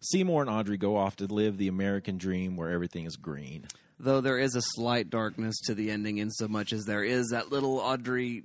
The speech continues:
Speaker 2: three, I guess at this point, bud, that is growing there in the, uh, white picket fence.
Speaker 1: Yeah.
Speaker 2: But yeah, it is, uh, much more, uh, sentimental, much more standard for romantic kind of ending.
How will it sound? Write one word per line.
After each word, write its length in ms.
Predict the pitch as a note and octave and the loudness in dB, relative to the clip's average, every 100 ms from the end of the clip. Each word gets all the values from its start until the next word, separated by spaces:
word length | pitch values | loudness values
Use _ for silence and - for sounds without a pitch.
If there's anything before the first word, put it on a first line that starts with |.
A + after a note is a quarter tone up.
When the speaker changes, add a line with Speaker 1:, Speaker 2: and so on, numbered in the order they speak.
| - | -8
Speaker 2:
three, 420 | A2+ G#2+ A2+ G#2 | -8 -6 -6 -6
I 80 | G#2 | -6
guess 220 | G#2 G#2 | -8 -8
at 80 | F#2+ | -8
this 160 | G#2 - | -8 -6
point, 320 | A2+ F#2+ G2+ | -4 -4 -6
bud, 340 | G#2 G2+ G#2 - - - | -6 -6 -8 -14 -20 -16
that 260 | G#2+ A#2 G#2+ | -4 -2 -2
is 140 | G#2 | -2
growing 400 | A2 A2 G#2+ G#2+ | -2 0 0 0
there 240 | G#2 G2+ G2+ | -2 -2 -4
in 300 | G#2 G#2+ G#2 | -4 -4 -2
the, 160 | G2+ | -2
uh, 60 | G2+ | -2
white 280 | G2+ G#2 - | -2 -4 -6
picket 240 | G#2+ A2+ | -8 -10
fence. 420 | - D#2 B1 - - - | -12 -12 -8 -8 -8 -4
Speaker 1:
Yeah. 140 | F2 D2+ | -4 0
Speaker 2:
But 280 | A#2+ A#2+ | 0 2
yeah, 160 | D3+ A#2+ | 2 2
it 160 | A#2+ C#3 | 2 2
is, 260 | C3 A2 - | 0 0 0
uh, 260 | B2+ F2 | 2 2
much 480 | C#3 C#3+ D3 C#3 - | 2 4 4 2 0
more, 480 | A#2+ A#2 A2 G#2+ E2+ | -2 0 0 -2 -4
uh, 100 | G#2+ A2+ | -4 -4
sentimental, 460 | C3+ A2 G#2+ G#2 G2+ | -2 -2 -2 -2 -2
much 320 | G#2+ G#2+ - | -2 -2 -2
more 260 | G#2 F#2+ G2 | -2 -2 -2
standard 420 | - G#2 G#2 G#2 | -4 -4 -4 -4
for 140 | - G2 | -4 -6
romantic 680 | F2+ G2+ F#2+ G2+ F#2+ F#2+ | -4 -4 -2 -4 -6 -8
kind 280 | - A2+ F#2+ | -10 -8 -8
of 120 | F2+ | -8
ending. 340 | F#2 F2 D#2+ | -6 -6 -6